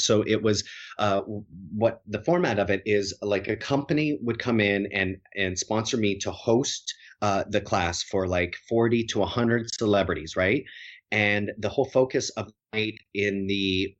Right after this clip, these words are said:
um, hour-long, um, social hour after the class would be focused on the products.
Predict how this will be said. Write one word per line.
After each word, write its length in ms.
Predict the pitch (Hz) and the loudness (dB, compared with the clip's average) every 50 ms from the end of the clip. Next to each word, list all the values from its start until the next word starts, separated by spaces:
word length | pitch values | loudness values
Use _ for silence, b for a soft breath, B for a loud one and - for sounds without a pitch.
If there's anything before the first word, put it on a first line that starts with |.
| _ _ _ - | _ _ _ -4
um, 300 | 95 92 90 90 92 92 | -2 0 0 0 0 0
hour-long, 720 | 98 104 104 110 113 113 104 101 101 101 101 98 98 95 - 92 | 0 2 2 4 4 4 2 2 2 2 2 2 2 0 0 -2
um, 560 | 92 92 87 85 85 85 85 80 80 82 - - - | -2 -2 0 0 0 -2 -2 -2 -4 -6 -8 -10 -4
social 440 | - - - 131 131 - - 127 104 | -2 2 4 4 4 4 4 4 4
hour 260 | 95 90 87 90 - - | 4 4 4 2 2 0
after 260 | 110 131 135 - 131 | 0 -2 0 0 -2
the 80 | - 85 | -2 -4
class 480 | - - 87 80 80 82 - - - - B B B B B B | -6 -6 -6 -6 -6 -6 -8 -8 -10 -10 B B B B B B
would 220 | 107 104 101 95 90 | 0 0 0 0 0
be 160 | 110 107 98 98 | 0 0 0 2
focused 460 | - 113 104 - - 117 - - - - | 2 2 2 2 0 0 0 -2 -4 -4
on 220 | 98 95 95 95 | -2 0 0 2
the 80 | 95 98 | 0 -2
products. 460 | 95 - 165 175 156 90 - - - | -2 0 0 0 0 0 0 -2 -4